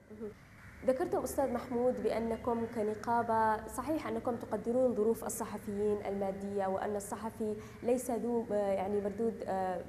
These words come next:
دخل كبير ومادي كبير، ولكن أيضًا قلتم بأن يجب على الصحفي الالتزام بأخلاقيات المهنة. في المقابل ما هو دور النقابة في حماية الصحفيين في حال،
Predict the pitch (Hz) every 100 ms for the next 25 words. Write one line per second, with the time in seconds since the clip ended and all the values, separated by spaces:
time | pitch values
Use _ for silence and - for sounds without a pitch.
0 | 190 247 226 196 214 226 247 214 - -
1 | - - 208 226 220 214 214 202 214 214
2 | 208 - - 220 262 285 311 277 254 269
3 | 269 269 254 262 233 233 226 226 220 220
4 | 220 269 262 254 175 208 208 233 233 220
5 | 220 208 202 226 208 220 208 202 202 208
6 | 196 208 214 208 185 185 196 175 175 -
7 | - - - 311 311 392 392 339 381 320
8 | 269 269 247 220 220 262 233 233 254 254
9 | 240 254 247 247 - - 196 208 226 214
10 | 240 247 247 - - 277 277 - 359 269